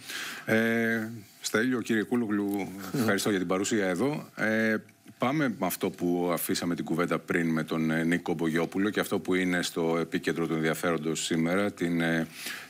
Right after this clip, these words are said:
Speaker 1: την πρόταση που ήρθε, ε, δυσπιστίας από το πασόκ στην, ε, Βουλή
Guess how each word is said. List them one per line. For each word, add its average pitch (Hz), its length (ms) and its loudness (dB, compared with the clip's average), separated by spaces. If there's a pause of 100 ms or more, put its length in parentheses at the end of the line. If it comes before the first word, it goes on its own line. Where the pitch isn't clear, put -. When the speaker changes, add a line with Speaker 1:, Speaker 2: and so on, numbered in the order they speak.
Speaker 1:
την 87 340 2
πρόταση 90 460 0
που 85 160 -2
ήρθε, 82 680 0
ε, 80 180 -4
δυσπιστίας 78 600 -2
από 85 220 -2
το - 100 -4
πασόκ 78 440 -2
στην, 78 320 0
ε, 78 200 0
Βουλή 82 440 2